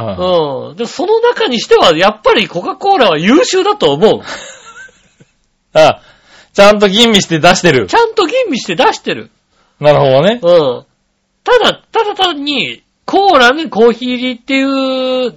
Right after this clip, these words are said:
Speaker 2: だけで飲もうとすると、美味しくないねとは思うけど。
Speaker 1: ああ、なるほどね。
Speaker 2: でもなんか、うん。あの、コカ・コーラがちょっと甘ったるいなーって感じる方は、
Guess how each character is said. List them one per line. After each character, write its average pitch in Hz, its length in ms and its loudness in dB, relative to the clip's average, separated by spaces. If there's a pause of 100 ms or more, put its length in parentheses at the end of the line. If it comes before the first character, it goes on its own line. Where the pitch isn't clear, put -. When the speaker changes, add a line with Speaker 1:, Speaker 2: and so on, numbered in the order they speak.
(120)
Speaker 2:
だ 233 140 2
け - 140 -2
で 427 100 4
飲 220 180 2
も 277 140 2
う - 40 -2
と 190 100 -6
す 190 100 -10
る 226 100 -8
と、 247 360 -2 (500)
美 156 80 -2
味 147 80 -2
し - 80 -16
く 165 80 -10
な 160 140 0
い 147 40 -4
ね 226 100 -2
と 370 100 -6
は 156 100 2
思 170 240 -2
う - 40 -10
け 110 120 -6
ど。 107 480 -6
Speaker 1:
あ 135 720 4
あ、 - 20 -4
な 120 100 0
る 120 60 0
ほ 117 200 0
ど 135 60 -2
ね。 180 60 -4
Speaker 2:
で 233 80 -10
も 196 60 -18
な 220 120 -12
ん 226 60 -12
か、 147 120 -12 (480)
う 160 40 -18
ん。 127 460 -16 (1300)
あ 180 180 -6
の、 175 140 -10
コ - 300 -14
カ・ 214 60 -16
コ 262 180 -4
ー 254 40 0
ラ 190 180 -2
が 156 120 -6
ち 180 100 -10
ょ - 40 -6
っ - 60 -20
と 131 120 -4
甘 139 220 -4
っ 151 120 -16
た 214 140 -6
る 240 120 -8
い 226 60 -10
な 160 340 -6
ー - 40 -6
っ - 40 -20
て - 120 -12
感 160 480 -6
じ 190 200 -10
る 196 360 -10
方 196 400 -4
は、 143 540 -4